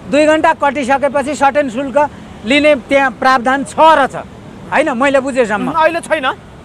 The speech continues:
Speaker 1: म, म गलत भइनँ भने, होइन, त्यहाँ त्यो, त्यो किसिमको प्रोभिजन छ र चाहिँ अहिले यो साउन महिनाबाट सटन, अब मलाई यकिन, अ, जानकारी छैन, यो अपुष्ट जानकारी भने मैले।
Speaker 2: होइन, छैन, अहिले, अहिले घ-, धरहरा मुनि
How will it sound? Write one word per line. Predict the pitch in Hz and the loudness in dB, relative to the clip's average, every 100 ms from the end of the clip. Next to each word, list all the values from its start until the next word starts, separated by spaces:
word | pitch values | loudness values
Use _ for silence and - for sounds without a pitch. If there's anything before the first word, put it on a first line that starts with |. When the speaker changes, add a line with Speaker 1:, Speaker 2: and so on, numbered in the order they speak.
| - 196 | -12 -2
Speaker 1:
म, | 269 | 0
म | 254 302 | 2 4
गलत | 294 311 247 | 6 4 4
भइनँ | 262 302 294 | 2 2 0
भने, | 262 | 0
होइन, | 247 294 262 | 2 2 0
त्यहाँ | 311 285 | 0 0
त्यो, | - 294 | 0 -2
त्यो | 226 208 302 | -2 -2 -2
किसिमको | 240 254 277 277 | -2 -4 -2 0
प्रोभिजन | 302 285 247 202 | 0 0 -2 -4
छ | 175 220 262 269 269 190 180 170 - - - - | 0 2 4 4 0 -6 -18 -20 -20 -20 -16 0
र | 262 | 2
चाहिँ | 285 285 | 2 0
अहिले | 269 294 277 240 | 2 4 4 4
यो | 254 262 214 | 4 4 4
साउन | 190 240 277 | 0 -2 0
महिनाबाट | 277 277 285 269 269 254 214 185 175 | -2 -2 0 0 0 0 0 -4 0
सटन, | 254 247 262 247 | 0 2 -2 -4
अब | 233 254 240 | -2 -2 0
मलाई | 254 254 | 0 2
यकिन, | 247 254 262 190 - - - | 0 0 -4 -6 -16 -20 -12
अ, | 180 170 | -8 -6
जानकारी | 165 226 254 269 233 | -2 -2 0 -2 0
छैन, | 226 294 | -2 0
यो | 339 247 | -2 -2
अपुष्ट | 233 269 - | -2 -4 -4
जानकारी | 247 240 233 247 226 | -2 -2 0 0 0
भने | 180 214 | -2 -2
मैले। | 226 226 240 254 | -2 2 2 2
Speaker 2:
होइन, | 226 262 294 214 | 0 -2 -2 -6
छैन, | - 311 | -4 -2
अहिले, | 277 233 220 | 0 0 -2
अहिले | 247 277 | 0 -2
घ-, | 214 208 | -2 -4
धरहरा | 220 254 277 | -2 0 -2
मुनि | 254 | -4